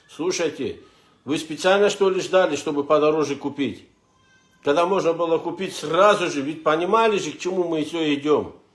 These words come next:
То есть великие такие умы, светила экономики в Дагест-, в России нам отправили, а оказались обычные двоечники, которых в шею гнать надо было из Дагестана.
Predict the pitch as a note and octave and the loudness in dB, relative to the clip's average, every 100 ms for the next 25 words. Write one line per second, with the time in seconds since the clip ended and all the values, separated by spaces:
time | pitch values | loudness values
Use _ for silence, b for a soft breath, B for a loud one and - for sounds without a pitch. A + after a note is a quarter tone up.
0 | b b b b b - F3+ F#3 - D3+ | b b b b b -2 2 2 0 -4
1 | F#3+ A#3 - G3 F3 F#3 F#3 G3+ F#3+ G3 | -2 0 -2 -4 0 0 0 -2 2 2
2 | G#3+ G#3 - D#3+ F3 G#3 G#3+ F3+ F3 F3 | 2 0 0 -6 -8 -2 2 2 2 2
3 | G3+ A#3 G#3+ F#3 C#3+ B2+ C#3+ D#3 D#3 D#3+ | 6 6 6 0 -2 2 2 2 -6 2
4 | C#3+ C#3+ D3+ E3 D#3 G#2+ F#2 B B C3+ | 4 4 0 -2 -2 -2 -6 B B 2
5 | F3+ E3+ D#3 - F3+ E3 B2+ C3+ E3 F3 | 4 4 0 2 4 6 4 4 6 4
6 | F3+ F#3 G3+ F#3+ D3 D#3 D3 F3 - C#3+ | 4 2 4 4 2 0 -2 -4 0 0
7 | A#2 B2+ E3 D#3 D3+ C3+ C3 D3+ D3+ - | 0 0 0 0 -2 -4 -4 -2 -2 -2
8 | D#3 D#3 C3 C#3+ C#3 C#3 B2 A2 A2 A2+ | -4 -2 0 0 0 -2 -4 -6 -6 -8
9 | G2+ A2+ A2 - A2 E2+ | -8 -12 -14 -12 -12 -12